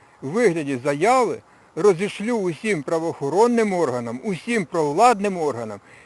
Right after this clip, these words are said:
з тим, щоб вони здійснили вимоги про написання заяви про явку з повинною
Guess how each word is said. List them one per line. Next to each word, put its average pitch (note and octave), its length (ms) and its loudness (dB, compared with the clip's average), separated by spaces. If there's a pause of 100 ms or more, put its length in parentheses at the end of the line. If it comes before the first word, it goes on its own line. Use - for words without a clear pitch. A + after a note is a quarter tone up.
(220)
з - 40 -20
тим, C#4+ 260 4
щоб G#3 220 2
вони G#3+ 400 4 (400)
здійснили A3 760 2
вимоги A#3 680 6 (480)
про A#3+ 160 6
написання G#3+ 720 4
заяви A#3+ 640 2 (540)
про C#4+ 360 4 (580)
явку B3+ 380 6
з - 160 -10
повинною C3+ 640 4